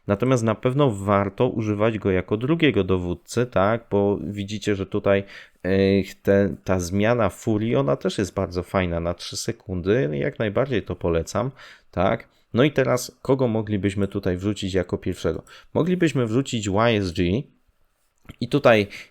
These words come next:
jest to całkiem fajny pomysł, natomiast on mi troszeczkę przeszkadza, bo zobaczcie, tutaj byłoby idealnie, gdyby pierwszy był Imhotep, a drugi Y S G, czyli wiecie, Imhotep najpierw zwiększałby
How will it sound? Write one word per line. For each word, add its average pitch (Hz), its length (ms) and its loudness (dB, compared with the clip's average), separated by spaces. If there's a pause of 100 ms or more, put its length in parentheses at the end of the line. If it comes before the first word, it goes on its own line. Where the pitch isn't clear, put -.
jest 131 280 2
to - 80 -2
całkiem 113 360 -2
fajny 107 320 0
pomysł, 120 380 -2
natomiast 131 460 -2
on 143 200 0
mi 135 100 0
troszeczkę 143 1000 -2
przeszkadza, 123 480 -2
bo 104 200 -2
zobaczcie, 107 420 -2
tutaj 117 280 0
byłoby 104 360 -2
idealnie, 107 600 2
gdyby 95 460 -2 (260)
pierwszy 180 460 0
był 95 220 0
Imhotep, 98 540 -2
a 101 100 -2
drugi 101 400 0
Y 90 280 0
S 87 120 -8
G, 87 220 -2 (300)
czyli 101 260 -2
wiecie, 98 360 -2 (440)
Imhotep 120 520 2 (120)
najpierw 117 880 0
zwiększałby 95 960 -2